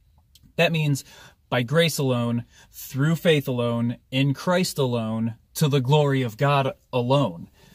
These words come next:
This was summarized by Paul in Ephesians chapter two, when he said, <clears throat>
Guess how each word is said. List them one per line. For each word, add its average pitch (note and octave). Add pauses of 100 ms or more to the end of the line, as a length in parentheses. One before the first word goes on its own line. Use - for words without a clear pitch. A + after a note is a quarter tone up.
(420)
This D3+
was G#3
summarized F3
by F3+
Paul C3+
in C#3+
Ephesians C3+
chapter C#3+
two, B2 (420)
when C3
he D#3
said, C#3 (360)
<clears throat> -